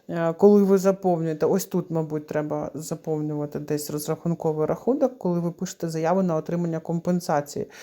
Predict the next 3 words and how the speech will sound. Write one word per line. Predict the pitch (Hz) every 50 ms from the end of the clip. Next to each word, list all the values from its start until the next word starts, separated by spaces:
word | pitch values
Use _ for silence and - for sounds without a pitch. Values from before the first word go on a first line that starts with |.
| - - - - - - - - - _ _ _ _ _ _ _ _ _ _ - - - - - _ - _ _ _ _ _ _ _ _ -
Буду | 170 175 202 214 214 214
вам | 214 208 202
вдячна | 180 165 - 143 143 143 - - 120